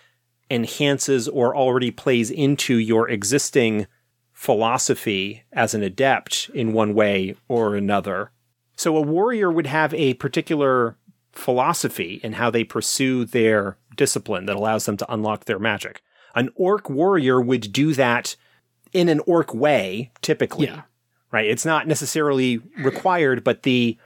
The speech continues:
Speaker 1: nature of being an orc, depending on their background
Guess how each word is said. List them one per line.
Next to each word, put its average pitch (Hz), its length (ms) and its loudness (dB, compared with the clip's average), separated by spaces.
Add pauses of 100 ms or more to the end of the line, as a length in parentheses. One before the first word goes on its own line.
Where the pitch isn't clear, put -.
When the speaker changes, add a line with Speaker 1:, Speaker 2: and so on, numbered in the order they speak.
(140)
Speaker 1:
nature 131 880 2 (240)
of 123 340 0
being 127 300 2
an 110 100 -2
orc, 135 320 -2
depending 117 380 0
on 110 100 2
their 104 120 0
background 110 680 -2